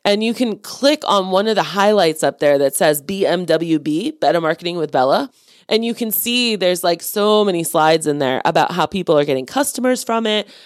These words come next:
and just about how all of it works. And because I like to reward you for the time that you just spent with me, because you did spend it, I want to give you back your investment.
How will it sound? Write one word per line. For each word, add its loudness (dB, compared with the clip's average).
and -8
just -4
about 0
how 0
all 2
of 0
it -2
works. -2
And 0
because -2
I 4
like 0
to -8
reward 2
you 0
for 0
the -2
time -4
that -10
you -2
just -2
spent 0
with -2
me, -8
because -4
you -8
did 0
spend 2
it, -2
I 0
want 2
to -10
give -4
you -8
back 0
your 6
investment. 0